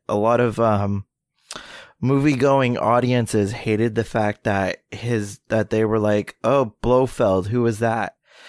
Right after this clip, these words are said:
You know, so if you don't know the series well, Doctor No would be, uh, a unknown name to a lot of people and thus, like, not have that kind of impact.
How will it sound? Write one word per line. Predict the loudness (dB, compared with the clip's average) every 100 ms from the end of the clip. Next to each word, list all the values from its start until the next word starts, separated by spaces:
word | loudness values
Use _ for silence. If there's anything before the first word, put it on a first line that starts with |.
| -20 -4
You | 0
know, | 4 4
so | 2 2 4 4
if | 4 2
you | -2 2
don't | 2 2
know | 2
the | 2
series | 0 -2 0 2 4 2 0 -2 -8 -10
well, | -4 0 0 -2 -4 -8 _ _ _ -4
Doctor | -2 0 0
No | 2 2
would | 2 0
be, | 0 0 -2 -4 _ -4
uh, | -2 0 -2 -2 -4 -8 -16 _
a | -4 -4 -2 -2 -4 -4 -6 -10 _ _ _ -4
unknown | 0 2 2 2 2
name | 2 2 0 0
to | -4 -4 -2
a |
lot | 0
of | -2
people | -6 -6 -4
and | -4 -4
thus, | -2 -2 -2
like, | -4 -4 -4
not | -4 -4
have | -6 -4 -2
that | 0 -2 -2
kind | -2
of | -2
impact. | -4 -6 -6 -6 -8 _